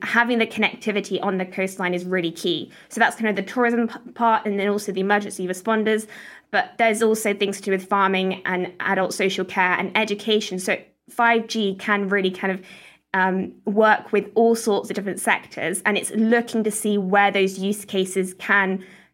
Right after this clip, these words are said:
develop, and it's looking at kind of the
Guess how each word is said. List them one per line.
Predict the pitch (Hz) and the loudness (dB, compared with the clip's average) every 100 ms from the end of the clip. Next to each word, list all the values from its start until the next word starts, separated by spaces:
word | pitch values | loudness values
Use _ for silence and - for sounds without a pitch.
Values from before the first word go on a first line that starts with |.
| _ - | _ -10
develop, | 196 202 220 156 170 | 0 4 4 4 0
and | - 190 | 0 -2
it's | - | 0
looking | 208 220 220 208 196 | 2 2 0 -2 0
at | 190 - | -2 -2
kind | 202 | -4
of | 190 190 | -4 -2
the | 196 190 190 | -2 0 -2